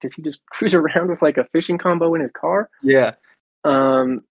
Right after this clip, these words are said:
Speaker 1: and anyway, like, that, I still have that rod. I've snapped off the eyelet and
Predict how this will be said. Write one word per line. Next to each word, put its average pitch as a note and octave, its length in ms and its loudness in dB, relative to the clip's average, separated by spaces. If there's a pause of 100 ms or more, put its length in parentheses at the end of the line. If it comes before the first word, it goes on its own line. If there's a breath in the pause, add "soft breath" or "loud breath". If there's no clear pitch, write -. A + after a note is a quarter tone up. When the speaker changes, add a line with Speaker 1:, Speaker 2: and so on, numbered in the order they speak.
Speaker 1:
and D#3 160 2
anyway, D3 380 2
like, C3 240 -4
that, C#3+ 260 -4
I D3 100 0
still C#3+ 220 -8
have C#3 280 -2
that C3+ 200 -2
rod. B2+ 420 0 (200)
I've C3 180 -6 (140)
snapped - 420 -6
off C3+ 260 0
the B2+ 300 2 (180)
eyelet C3+ 380 0
and B2+ 220 -6